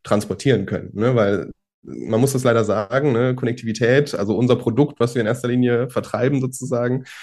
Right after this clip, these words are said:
ist, äh, halt einfach schwer zu greifen für viele, ja. Und wenn du vielen versuchst zu sagen, „Ey, jetzt kommt noch mal eine neue Generation Mobilfunk, die bringt dir noch mal schnell, mehr Schnelligkeit und irgendwie noch mal bessere Latenz“,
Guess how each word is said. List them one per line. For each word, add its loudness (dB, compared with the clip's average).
ist, 4
äh, 6
halt 4
einfach 0
schwer 2
zu -4
greifen 0
für -12
viele, -4
ja. 0
Und 0
wenn 2
du 4
vielen 2
versuchst 0
zu -8
sagen, 2
„Ey, 4
jetzt 4
kommt 4
noch 4
mal 2
eine 4
neue 2
Generation -2
Mobilfunk, 0
die 0
bringt 2
dir 2
noch 2
mal 2
schnell, 0
mehr 0
Schnelligkeit 0
und -2
irgendwie -4
noch -4
mal 2
bessere 0
Latenz“, 0